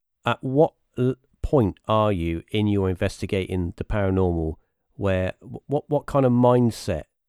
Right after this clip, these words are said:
does that, what, where are you at the moment? What kind of mindset are you in with your, you know, w-, from your education of, of the supernatural, the paranormal?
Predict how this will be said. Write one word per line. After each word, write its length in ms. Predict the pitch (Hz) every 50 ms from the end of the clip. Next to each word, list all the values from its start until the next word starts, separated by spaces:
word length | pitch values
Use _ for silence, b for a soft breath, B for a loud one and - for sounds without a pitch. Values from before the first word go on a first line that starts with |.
| _ _
does 220 | - 98 90 82 92
that, 220 | 101 92 90 - _ _ _
what, 280 | - 113 120 - _ -
where 160 | 117 110 107
are 40 | 107 107 104
you 100 | 107 101
at 80 | 104 -
the 80 | 107
moment? 320 | 98 98 95 95 92 85 90
What 200 | 98 101 - -
kind 200 | - 120 107 104
of 160 | 95 87 _ _ _ _ _ _ _ _ _ -
mindset 520 | 107 113 120 127 127 117 - - 131 -
are 40 | - 107 104 107
you 80 | 104 101
in 300 | 101 101 98 98 95 92 _ _ _ _ _ _ _ _ -
with 400 | - - 101 98 95 90 - -
your, 320 | 95 92 92 90 90 - _ _ _ _ _ _ -
you 80 | - 95
know, 200 | 85 82 - -
w-, 200 | - 101 98 - -
from 380 | - - - 104 98 95 95
your 200 | 95 95 95 92 - -
education 840 | 123 110 - 120 - - - 147 160 147 - - - 80 73 92 113 _ _ _ _ _ _ _ -
of, 300 | 101 95 95 90 90 - _ _ _ _ -
of 220 | - 92 90 - -
the 60 | 95
supernatural, 720 | - - - 123 - - 98 98 101 98 - - - 101 90 95
the 80 | 92
paranormal? 720 | - - 98 98 95 90 92 92 87 87 80 71 69 98